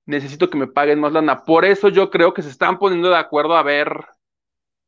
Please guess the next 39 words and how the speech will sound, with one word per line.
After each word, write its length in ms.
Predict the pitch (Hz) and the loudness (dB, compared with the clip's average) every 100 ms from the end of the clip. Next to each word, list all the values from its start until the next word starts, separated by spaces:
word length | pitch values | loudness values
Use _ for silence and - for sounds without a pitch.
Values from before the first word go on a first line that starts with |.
| _ _ _ _ | _ _ _ _
si, 260 | 156 - _ _ - | -10 -10 _ _ 0
lo 200 | 175 180 | 0 2
que 100 | 214 | 2
dicen 280 | 277 349 285 | 2 2 0
es 120 | 285 | -2
que 80 | 269 | -2
a 60 | |
este 220 | 254 277 | -2 -4
señor 340 | 269 208 202 220 | -2 -2 0 0
está 140 | 240 | 2
diciendo, 360 | 233 226 226 214 | 0 0 -2 0
"Bueno, 240 | 240 214 | 0 -2
pues 140 | 196 180 | -4 0
si 60 | |
ahorita 240 | 202 202 240 | 0 2 -2
no 80 | |
hay 80 | 233 | -2
gente 280 | 214 208 202 | -6 -6 -2
de 160 | 214 196 | 0 0
teatro, 220 | 190 214 | -4 -8
pues 140 | 190 | -8
¿para 160 | - 185 | -6 -4
qué 80 | 214 | 0
la 120 | 214 | 0
hacemos? 400 | 214 214 208 160 | 0 -4 -4 -6
Que 80 | - | -4
mejor 240 | 156 151 196 | -4 0 2
la 80 | |
dejen 240 | 208 190 196 | 2 0 -2
descansar 440 | 160 - 135 156 | -4 -6 -6 -4
un 140 | 170 156 | -4 -4
año", 180 | 139 165 | -4 -4
lo 140 | 127 | -4
cual 160 | 139 147 | -4 -6
yo 100 | 156 | -6
creo 160 | 139 | -6
que 100 | - | -8
es 80 | 131 | -10
correcto. 640 | - 123 113 - 160 302 | -8 -6 -8 -6 -8 -8